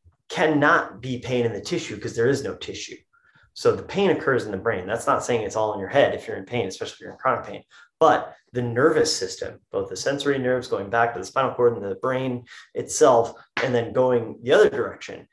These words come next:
it's related to this experience of pain.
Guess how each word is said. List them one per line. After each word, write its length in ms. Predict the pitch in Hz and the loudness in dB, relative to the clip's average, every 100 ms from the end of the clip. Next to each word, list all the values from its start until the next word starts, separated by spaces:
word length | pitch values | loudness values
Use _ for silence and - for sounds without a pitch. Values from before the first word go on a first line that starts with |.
| _ _ | _ _
it's 480 | - 160 - - - _ _ | -6 -4 -6 -8 -18 _ _
related 640 | 123 135 120 139 156 117 - | -4 0 4 4 4 2 -2
to 120 | 123 | -8
this 200 | 110 - | -6 -6
experience 480 | 104 - 120 110 - | -8 -2 -2 -2 -8
of 120 | - | -12
pain. 360 | 127 113 92 | -8 -8 -10